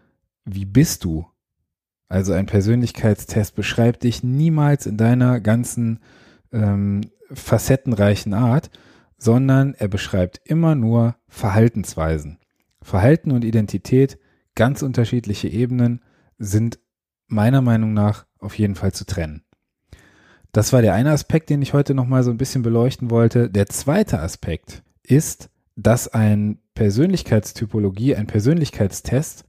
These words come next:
in meiner Welt viel mehr für dich selbst gemacht ist, als dafür zu schauen, wie sich andere Menschen gerade verhalten.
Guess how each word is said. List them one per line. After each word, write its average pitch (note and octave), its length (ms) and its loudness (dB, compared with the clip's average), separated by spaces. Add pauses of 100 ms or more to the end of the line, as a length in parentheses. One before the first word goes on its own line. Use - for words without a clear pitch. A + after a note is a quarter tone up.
in G#2+ 160 -2
meiner D3 320 2
Welt D3 380 2 (300)
viel E3+ 460 2
mehr C3+ 460 2
für - 180 -2
dich G2+ 140 -2
selbst C3+ 360 2
gemacht F#2 360 -4
ist, - 240 -8 (120)
als G#2 280 0
dafür C#3 640 0
zu - 140 -8
schauen, B2 500 0 (160)
wie A#2 280 0
sich A2 320 -4
andere A2 300 0
Menschen G2+ 340 -2
gerade F#2 240 0
verhalten. F#2+ 420 -4